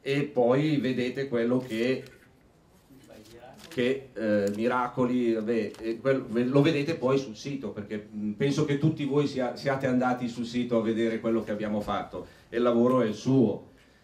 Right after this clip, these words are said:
Poi è vero che fra di noi abbiamo sempre, parlando dei soci, perché dei soci non si può pa-, far altro che parlarne bene, proprio perché i soci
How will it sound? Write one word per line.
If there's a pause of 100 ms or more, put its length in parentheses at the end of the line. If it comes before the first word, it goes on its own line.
(140)
Poi
è
vero
che
fra
di
noi (380)
abbiamo
sempre,
parlando
dei
soci,
perché
dei
soci
non
si
può
pa-,
far
altro
che
parlarne
bene, (340)
proprio
perché
i
soci